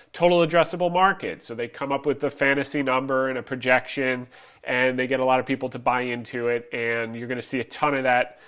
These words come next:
with the greenwashing and with, with the E S G in, you know, coming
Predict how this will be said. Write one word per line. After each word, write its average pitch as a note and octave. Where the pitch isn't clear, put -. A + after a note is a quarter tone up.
with B2+
the A#2+
greenwashing D3
and A#2
with, A#2
with B2
the C3+
E B2+
S B2
G B2+
in, A#2
you C#3
know, G#2+
coming B2